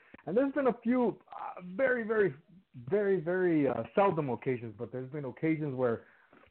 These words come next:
for whatever reason, they can't find each other. So she has to go to the office and make phone calls, and my dad keeps on yelling at me saying,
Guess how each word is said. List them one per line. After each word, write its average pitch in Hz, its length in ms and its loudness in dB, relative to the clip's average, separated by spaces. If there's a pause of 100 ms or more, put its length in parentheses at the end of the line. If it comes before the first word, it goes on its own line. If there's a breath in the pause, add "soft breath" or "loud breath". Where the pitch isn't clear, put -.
for 131 120 4
whatever 147 340 4
reason, 147 300 0
they 123 100 0
can't 123 280 -10
find 156 220 -4
each 123 200 -8
other. 101 160 -8 (560 soft breath)
So 123 160 0
she 143 80 0
has 139 240 4
to 131 60 -6
go 123 180 0
to 117 80 0
the 104 160 -2
office 147 680 2
and 110 180 -6
make 101 140 -8 (120)
phone 165 300 2
calls, 139 400 0
and 110 100 -2
my 104 140 -4
dad 127 320 -2
keeps 131 240 -6
on 110 220 -2
yelling 147 380 2
at 135 140 -4
me 135 220 -6
saying, 120 160 -6